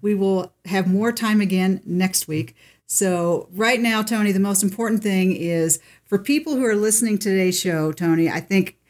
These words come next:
if you're ready to start taking action to say, "You know what, I'm ready to put together a financial plan. I'm really ready to, uh, make sure that I have enough saved up for my emergency fund. I'm really ready to talk about how do I balance my retirement planning with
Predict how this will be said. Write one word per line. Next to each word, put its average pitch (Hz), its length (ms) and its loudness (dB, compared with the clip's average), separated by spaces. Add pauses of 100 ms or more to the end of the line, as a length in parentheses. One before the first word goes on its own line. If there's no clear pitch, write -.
(180)
if 185 180 2
you're 185 120 -2
ready 220 360 0
to 220 80 -2
start 202 380 0
taking 190 400 0
action 156 440 -2
to 147 80 -2
say, 160 340 0
"You 175 120 0
know 240 140 0
what, 247 140 0
I'm 190 160 0
ready 220 260 0
to 254 80 -2
put 240 180 -4
together 208 300 0
a 202 60 0
financial 190 520 0
plan. 180 540 0 (340)
I'm 170 280 0
really 240 280 2
ready 208 500 0 (400)
to, 185 640 0
uh, - 200 -20 (160)
make 214 180 2
sure 208 260 2
that 180 140 0
I 170 60 2
have 175 240 0
enough 165 240 0
saved 180 360 2
up - 120 -4
for 180 100 -4
my 151 160 2
emergency 214 720 0
fund. 196 400 2
I'm 170 140 0
really 185 260 2
ready 180 220 0
to 170 100 -6
talk 180 300 -2
about 165 340 0 (280)
how 247 180 -4
do 302 160 2
I 262 300 2
balance 202 580 0
my 185 80 2
retirement 185 640 0
planning 196 540 0
with 185 280 0